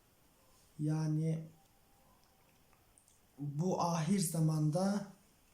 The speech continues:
bu kadar mücadele etmesi, bunların hepsi aslında kıyamet alametleri.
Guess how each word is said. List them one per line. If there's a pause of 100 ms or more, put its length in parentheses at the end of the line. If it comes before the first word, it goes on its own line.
bu
kadar (1040)
mücadele
etmesi, (1400)
bunların
hepsi
aslında
kıyamet
alametleri.